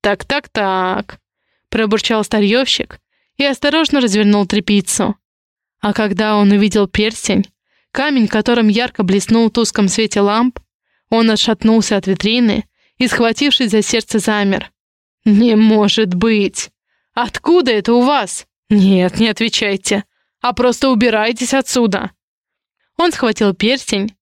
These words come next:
завернул его в тряпицу и сунул мне в руки. «Но что случилось? Почему вы?» испуганно спросила я, не в силах произнести ни слова, потому что язык мой заплетался,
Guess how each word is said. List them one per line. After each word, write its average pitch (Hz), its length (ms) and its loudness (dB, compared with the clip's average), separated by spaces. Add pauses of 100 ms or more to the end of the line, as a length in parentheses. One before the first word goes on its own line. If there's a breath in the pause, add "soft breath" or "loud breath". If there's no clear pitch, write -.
завернул 247 420 0
его 240 240 2
в - 80 -8
тряпицу 208 520 -2
и 208 60 0
сунул 208 320 2
мне 208 200 2
в 202 60 -4
руки. 202 420 -2 (840)
«Но 294 500 2 (160)
что - 260 -4
случилось? 320 800 0 (160)
Почему 285 580 2
вы?» 294 300 0 (760)
испуганно 247 580 0
спросила 196 460 -2
я, 214 340 -2 (420)
не 226 140 2
в - 40 -2
силах 320 360 0
произнести 214 500 0
ни 220 140 4
слова, 214 560 0 (400)
потому 269 300 0
что - 140 -4
язык 254 360 0
мой 208 140 4
заплетался, 208 880 -2